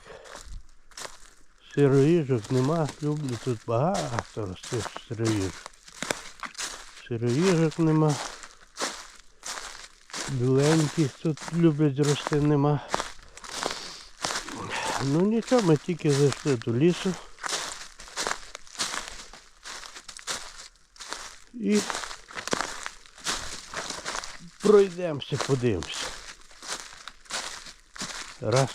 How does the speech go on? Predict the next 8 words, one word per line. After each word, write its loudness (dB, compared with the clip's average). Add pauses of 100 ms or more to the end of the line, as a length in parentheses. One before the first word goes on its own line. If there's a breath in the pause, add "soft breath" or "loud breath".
є 4
червонячки, 2 (1700)
то 0 (1400 loud breath)
може 0
десь -2
і 0
білячок 2
виросте. 2